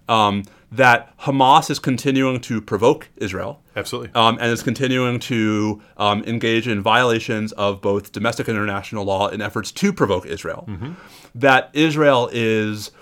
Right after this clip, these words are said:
Speaker 1: um, at least in part, responding as is its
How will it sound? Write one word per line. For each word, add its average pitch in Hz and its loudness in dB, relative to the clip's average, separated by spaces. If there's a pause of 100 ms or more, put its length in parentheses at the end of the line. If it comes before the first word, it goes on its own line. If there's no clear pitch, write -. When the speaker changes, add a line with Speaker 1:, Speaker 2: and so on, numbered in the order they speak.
(280)
Speaker 1:
um, 107 0
at 117 -4
least 127 -2
in 117 -2
part, 156 2
responding 123 0
as 117 4
is 113 -4
its 104 -4